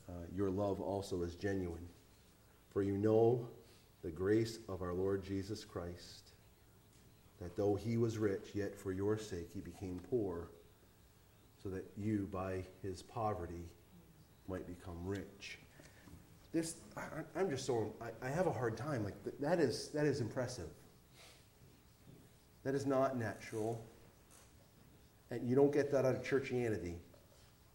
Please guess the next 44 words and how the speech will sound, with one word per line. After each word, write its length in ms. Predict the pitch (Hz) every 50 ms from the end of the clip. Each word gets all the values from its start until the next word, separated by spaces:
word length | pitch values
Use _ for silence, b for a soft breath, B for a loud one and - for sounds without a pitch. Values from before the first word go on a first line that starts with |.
| - - - - - -
Like, 140 | 95 90 -
you 80 | 123
don't 180 | 123 131 131 131
come 140 | - 131 135
to 60 | 135
church 560 | 131 - - 139 123 120 120 120 120 - - -
and, 100 | 117 110
"Oh, 240 | 113 117 127 131 127 B B B B
boy, 180 | B 131 131 113
I 40 | 110
went 120 | 127 127
to 60 | 135
church, 320 | 123 - - 160 151 151 143
I'm 80 | 127
a 40 | 123
good 200 | 113 127 127 117
doobie, 320 | 127 139 131 127 127 113
and 100 | 117 117
now 260 | 120 123 131 135 139 143
I'm, 180 | 131 120 123 120 -
I'm 140 | 113 113 113
in 100 | 120 113
poverty, 440 | 110 - 131 127 127 123 123 123 123
I'm 60 | 120
gonna 140 | 117 117 113
give." 400 | 107 123 123 107 87 - - - - - - - - - -
That 160 | - 117 - -
does 180 | 143 139 123
not 260 | 135 143 135 135 135
happen. 360 | 131 123 120 110 - 87 80 76 - - - - - - - - - - - - - - - - - - - - - - - - - - - - - - - -
That 180 | 113 113 -
happens 520 | - 120 131 127 123 127 131 117 113 110 107
when 140 | 107 107
God's 320 | 104 110 110 110 104 107 -
grace 360 | - 110 107 101 95 90 -
takes 340 | - - 104 92 87 - -
a 60 | 92
hold 340 | 87 - - 98 92 85 85
of 80 | 82
our 140 | 85 82 80 -
hearts, 400 | - 92 85 80 - - - - - B B B B B
because 340 | 95 95 - 107 95 82 82
we 140 | 104 113 117
see 460 | 113 - - 98 92 87 85 82